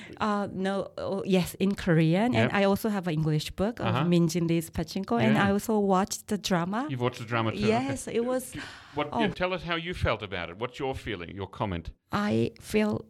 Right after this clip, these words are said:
Speaker 1: you know, of, first of all, I feel very thankful,
Speaker 2: Mm-hmm.
Speaker 1: you know, to Min Jin Lee.
Speaker 2: Yeah.
Speaker 1: It's great, great work,
Speaker 2: Yeah.
Speaker 1: you know, she has done.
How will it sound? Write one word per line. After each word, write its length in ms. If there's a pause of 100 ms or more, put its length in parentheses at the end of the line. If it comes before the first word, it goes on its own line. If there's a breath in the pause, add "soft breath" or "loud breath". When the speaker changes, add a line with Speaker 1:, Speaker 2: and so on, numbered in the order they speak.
(280)
Speaker 1:
you 120
know, 320 (500)
of, 180 (160)
first 300
of 140
all, 100
I 140
feel 240
very 260
thankful, 840
Speaker 2:
Mm-hmm. 440
Speaker 1:
you 40
know, 280 (160)
to 280
Min 200
Jin 240
Lee. 300
Speaker 2:
Yeah. 180 (500 loud breath)
Speaker 1:
It's 380
great, 760
great 380
work, 520
Speaker 2:
Yeah. 80
Speaker 1:
you 80
know, 140
she 200
has 260
done. 440